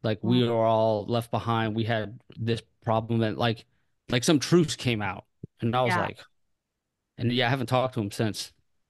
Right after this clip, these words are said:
Speaker 1: That was,
Speaker 2: Wow.
Speaker 1: like, I don't know, fifteen years ago.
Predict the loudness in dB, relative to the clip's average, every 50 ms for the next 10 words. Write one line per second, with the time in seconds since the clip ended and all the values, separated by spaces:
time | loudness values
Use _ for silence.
0 | _ _ _ _ _ _ _ _ -4 -2 0 2 2 2 2 2 0 0 -2 -4
1 | -10 -16 -16 -18 _ _ _ _ _ _ _ _ _ _ _ _ _ _ _ _
2 | _ _ _ _ _ _ _ _ _ _ _ _ _ _ -4 -2 -2 -2 -2 -4
3 | -6 -6 -8 -2 -2 -2 -2 0 -2 0 0 0 -2 -2 -2 0 0 0 -2 -2